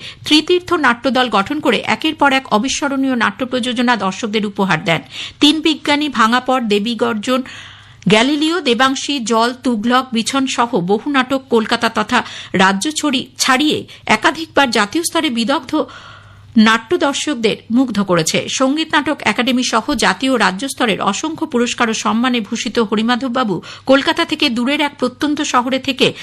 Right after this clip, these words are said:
বাংলা তথা দেশের নাট্য দর্শকদের যে নাট্য অভিজ্ঞতার মুখোমুখি দাঁড় করিয়েছেন তা এক কথায় অবিশ্বাস্য। হরিমাধব বাবুর প্রয়াণে বাংলার নাট্যমহলে শোকের ছায়া। ঠাকুর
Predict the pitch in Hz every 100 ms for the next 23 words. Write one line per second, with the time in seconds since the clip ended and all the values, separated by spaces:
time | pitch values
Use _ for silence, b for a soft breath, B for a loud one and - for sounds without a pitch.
0 | B B 190 220 262 392 392 370 349 254
1 | 247 269 240 208 - 330 285 285 311 262
2 | 285 254 226 196 - 285 277 269 269 262
3 | 262 B - 233 262 339 339 220 208 226
4 | 277 277 - 180 165 185 - 220 - 233
5 | 262 233 B - 208 262 - 175 170 196
6 | 165 - 233 277 285 247 240 233 233 226
7 | 208 202 190 190 185 202 190 190 190 269
8 | 269 247 160 - B - - 302 - -
9 | 196 156 - - B B B B B -
10 | - - 415